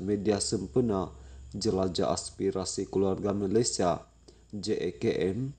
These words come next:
di perkarangan Kompleks Sukan Tuanku Syed Putra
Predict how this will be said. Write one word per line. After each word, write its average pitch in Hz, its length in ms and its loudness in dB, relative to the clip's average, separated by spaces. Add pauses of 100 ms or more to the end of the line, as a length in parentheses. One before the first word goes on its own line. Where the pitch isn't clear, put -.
(220)
di 139 180 0
perkarangan 104 800 -2
Kompleks 95 540 -2
Sukan 95 500 -2
Tuanku 92 420 -2
Syed 90 400 -2
Putra 98 480 -2